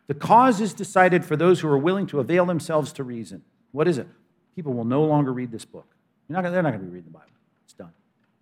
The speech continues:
Voltaire died, as they all do, and, uh, at the care of his physician, Tronchin. Doctor Tronchin was his name, and Doctor Tronchin was a friend of, of, of Voltaire, and Voltaire trusted. He entrusted his health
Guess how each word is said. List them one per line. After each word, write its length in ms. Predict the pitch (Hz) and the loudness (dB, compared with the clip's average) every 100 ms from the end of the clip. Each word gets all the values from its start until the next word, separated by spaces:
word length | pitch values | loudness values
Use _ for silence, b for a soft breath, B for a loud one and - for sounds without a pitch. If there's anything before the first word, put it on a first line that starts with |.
| _ _ _ _ _ _ _ _ _ _ _ _ _ _ _ _ _ _ _ - | _ _ _ _ _ _ _ _ _ _ _ _ _ _ _ _ _ _ _ 0
Voltaire 320 | 165 170 170 | 2 4 2
died, 460 | 135 127 113 196 156 - | 4 4 4 2 -2 -6
as 120 | 123 120 | -16 -8
they 100 | 131 | -2
all 180 | 127 131 | 0 0
do, 340 | 120 135 175 127 _ _ _ _ _ _ _ _ - | -2 -2 -4 -6 _ _ _ _ _ _ _ _ -4
and, 320 | 139 131 123 | 0 0 0
uh, 200 | 117 107 104 _ - | -2 -4 -12 _ -20
at 120 | 131 | -18
the 60 | - | -14
care 280 | - 156 147 | 0 2 4
of 80 | |
his 160 | 117 120 | 2 -6
physician, 640 | - 113 143 147 95 123 - _ _ _ _ _ _ _ - | -10 -8 -6 -6 -10 -18 -20 _ _ _ _ _ _ _ -2
Tronchin. 460 | 156 156 - 95 | 0 0 -2 -6
Doctor 260 | 95 123 131 | -4 -4 -4
Tronchin 400 | - 156 147 123 | -6 -8 -8 -8
was 180 | 110 104 | -8 -10
his 120 | 104 | -14
name, 220 | 107 120 | -8 -2
and 60 | 131 | 0
Doctor 260 | 143 143 | 0 0
Tronchin 360 | - 180 202 143 | 2 2 2 0
was 120 | 120 | -4
a 40 | |
friend 280 | 113 180 196 | -4 0 2
of, 160 | 139 104 b b b | 2 0 b b b
of, 220 | 143 127 | 0 0
of 160 | - 127 | 0 -2
Voltaire, 300 | 131 127 170 | -2 0 2
and 80 | 139 | 2
Voltaire 320 | 123 - 175 | 0 2 0
trusted. 420 | - 185 208 - | 4 4 4 0
He 80 | 101 | -8
entrusted 460 | 123 120 165 - 147 | -4 2 2 2 0
his 400 | 143 117 131 131 | 0 0 -4 0
health 400 | - 220 - | 4 4 4